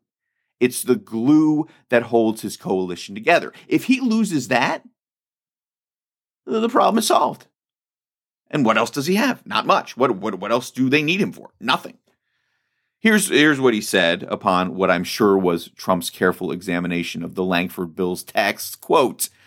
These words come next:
"I do not think we should do a border deal at all unless we get everything needed to shut down the invasion of millions and millions of people,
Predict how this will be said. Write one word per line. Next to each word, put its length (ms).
"I 100
do 220
not 400
think 420
we 100
should 220
do 180
a 80
border 380
deal 300
at 120
all 460
unless 360
we 100
get 280
everything 800
needed 380
to 100
shut 360
down 320
the 160
invasion 800
of 160
millions 580
and 140
millions 340
of 140
people, 400